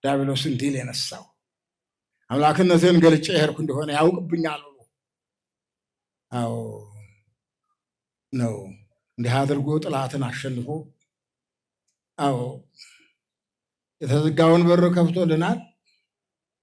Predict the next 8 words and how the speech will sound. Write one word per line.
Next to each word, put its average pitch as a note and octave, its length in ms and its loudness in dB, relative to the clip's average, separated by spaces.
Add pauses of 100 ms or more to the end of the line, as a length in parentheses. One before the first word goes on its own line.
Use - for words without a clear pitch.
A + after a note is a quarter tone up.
(280)
የሄደውን C#3+ 420 2
ለልጅነት B2 500 -6
መልሶልናል። C3+ 680 -10 (880)
ተጣልተን G3+ 540 2
ነበር፣ D#3 280 2
ከአባቱ C#3 460 -6
ጋር B2 200 -4
አስታርቆናል። A#2+ 680 -8